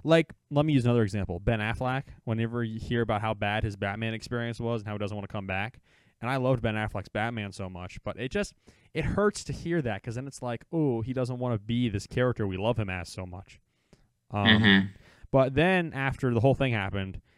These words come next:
Speaker 1: and Andrew specifically, hearing him talk about how great the experience was, I loved hearing that, because I really wanna see Andrew come back in some other way, shape, or form after this movie.
Speaker 2: I guarantee he will after, like,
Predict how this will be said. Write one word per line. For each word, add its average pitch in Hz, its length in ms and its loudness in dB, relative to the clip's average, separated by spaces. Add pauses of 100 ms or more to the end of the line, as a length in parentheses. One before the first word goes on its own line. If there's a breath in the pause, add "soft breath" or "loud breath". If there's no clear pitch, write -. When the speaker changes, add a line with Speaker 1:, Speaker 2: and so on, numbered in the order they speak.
(260)
Speaker 1:
and 101 440 0
Andrew 196 400 6
specifically, 185 800 2 (300)
hearing 143 220 2
him 143 200 0
talk 151 160 2
about 135 140 0
how 123 100 0
great 110 300 0
the 117 120 -2
experience 110 500 -4
was, 135 320 -2 (120)
I 123 140 -4
loved 110 480 -4
hearing 101 300 2
that, 87 160 -6 (100)
because 98 300 -2
I 87 120 -4
really 123 380 4
wanna 117 200 -2
see 113 220 -4
Andrew 104 300 -4
come 104 180 -8
back 98 340 -4 (300)
in 101 120 -8
some 113 180 -4
other 107 160 4
way, 107 160 4
shape, 101 240 -2
or 98 40 -4
form 107 360 0 (500)
after 107 220 -2
this 104 120 -2
movie. 107 280 0 (1900)
Speaker 2:
I 120 560 12
guarantee 120 560 12
he 98 140 10
will 95 340 10
after, 104 380 12
like, 92 340 12